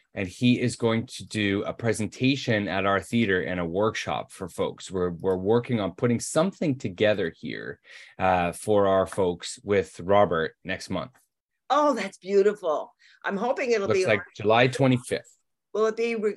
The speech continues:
Speaker 2: will it be on Zoom July twenty-fifth? That'd be great to see.
Speaker 1: I will let you know. We're in the logistics of it right now. He's coming through because I believe he's taking a cruise with his dad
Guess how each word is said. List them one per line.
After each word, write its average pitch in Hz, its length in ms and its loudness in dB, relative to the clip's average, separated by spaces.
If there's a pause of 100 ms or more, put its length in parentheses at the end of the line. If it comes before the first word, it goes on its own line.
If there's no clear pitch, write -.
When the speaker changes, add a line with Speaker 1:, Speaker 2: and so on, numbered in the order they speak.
Speaker 2:
will 196 220 -4
it 190 140 -6
be 226 180 -2
on 240 320 -2
Zoom 233 340 -4
July 190 300 -6
twenty-fifth? 202 600 -10
That'd 202 160 -4
be 185 60 -6
great 196 280 -6
to 180 100 -12
see. 131 460 -6 (180)
Speaker 1:
I 131 220 6
will 180 160 6
let 147 240 6
you 135 180 4
know. 117 300 4
We're 110 320 6
in 123 160 4
the 120 100 2
logistics 117 580 -4
of 127 120 6
it 113 100 4
right 110 180 4
now. 101 300 0
He's 143 400 -4
coming 131 400 4
through 107 640 0
because 95 340 -2
I 95 80 4
believe 117 280 0
he's 131 120 -4
taking 104 300 -2
a 73 80 -8
cruise 117 480 4
with 85 120 -4
his 82 200 -8
dad 78 520 -4